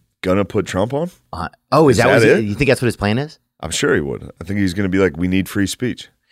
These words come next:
Speaker 2: I think he's just gonna open the gates. It's gonna be kinda like that,
Speaker 1: Yeah.
Speaker 2: um,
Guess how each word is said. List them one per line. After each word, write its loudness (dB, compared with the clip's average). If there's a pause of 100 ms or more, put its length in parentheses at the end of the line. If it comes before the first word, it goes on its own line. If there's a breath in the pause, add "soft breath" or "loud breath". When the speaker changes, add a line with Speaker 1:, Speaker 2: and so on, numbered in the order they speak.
(180 soft breath)
Speaker 2:
I 2
think 0
he's -2
just 2
gonna 2
open 4
the 2
gates. 4
It's -6
gonna 2
be 2
kinda 2
like 2
that, 2
Speaker 1:
Yeah. 2
Speaker 2:
um, -6